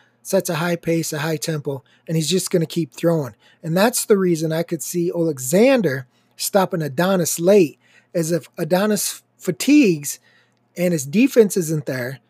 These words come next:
his punch output isn't gonna be there, and his ability to one punch him will probably be very slim at that point, then Alexander could just overwhelm him. So I think that's what you're looking at, two types of different fights there.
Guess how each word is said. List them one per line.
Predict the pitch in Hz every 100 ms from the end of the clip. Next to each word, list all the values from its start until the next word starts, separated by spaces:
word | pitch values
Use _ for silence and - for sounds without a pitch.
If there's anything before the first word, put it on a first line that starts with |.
| _
his | 185
punch | - - 254 302
output | 262 170 - 170 151
isn't | 156 143
gonna | 139 135
be | 127 127
there, | 117 123 - _ _ _ _
and | 190 190
his | 190 175
ability | 160 214 233 214 196
to | 156
one | 147 196 180
punch | - 226 226
him | 180
will | 156 143
probably | - 202 220 220 175 170
be | 151 147
very | 135 196 202 160
slim | - - 220 233 190
at | 156 -
that | 190 190
point, | - 147 127 - _ _ _ _ _
then | 180 202
Alexander | 208 208 175 151 190 190 180
could | - 147
just | 165 - -
overwhelm | 202 180 165 160 160 156
him. | 104 - - -
So | -
I | 185
think | - 269 -
that's | 254 -
what | 233
you're | 214 180
looking | 185 185 151
at, | 120 -
two | - 247
types | 233 214 214 -
of | 170
different | 185 180 156 -
fights | 160 151 -
there. | - 107